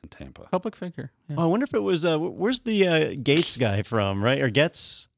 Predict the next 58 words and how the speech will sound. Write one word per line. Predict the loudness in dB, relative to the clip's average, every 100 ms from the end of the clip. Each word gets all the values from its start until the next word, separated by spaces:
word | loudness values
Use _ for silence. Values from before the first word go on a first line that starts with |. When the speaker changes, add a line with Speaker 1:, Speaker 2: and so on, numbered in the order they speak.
| _ _ _ _ -2
Speaker 3:
Who's | 4
Speaker 2:
Uh, | 6
Speaker 3:
in | 6
the | 6
Speaker 2:
Matt |
Speaker 3:
news? | 6 6 4 2
Speaker 2:
Gaetz? | -4 -10
Speaker 1:
Getz? | -10 -10 -12 -6
Speaker 3:
Yeah. | -4 -2 -2 0
Oh, | 2
he's | 4 4
Speaker 2:
Isn't |
Speaker 3:
from | 4
Speaker 2:
he | 4
Speaker 3:
the |
East, | 6
Speaker 2:
Tallahassee? | 4 4 0 4
Speaker 3:
East | 4 4
Coast, | -2 -2
Florida, | -6 -4
right? | -2 0
Speaker 1:
So | 2
there's | 4 6
a | 6
lot | 6 4
of | 2
celebrities | 0 2 2 0 -2
that | -4
live | -4 -6
in |
Tampa. | -6 -6 -6 -6
Speaker 2:
I |
don't | -8 -8
know. | -8 -4
Yeah, | 0 2
there | 4
Speaker 3:
Yeah. | 2
Speaker 2:
are. | 0 -2
Speaker 1:
Yeah, | -2 -2
Speaker 2:
There | -4
really | -8
Speaker 1:
so. | -8 -8 -8 -14 _ _ _ -2
Speaker 2:
are. | 0 2
Um, | 0 -2 -8 _ _ -6
what, | -2 -2 -2 -2
what, | -4 -2
the | -2
one | 0
thing | 0 -2
confuses | -2 -2 -2
me | -2 -2
here | -2
before | -2 -4
we | -2
move | -2
on, | -2
it | -2 -2
says | 0 -2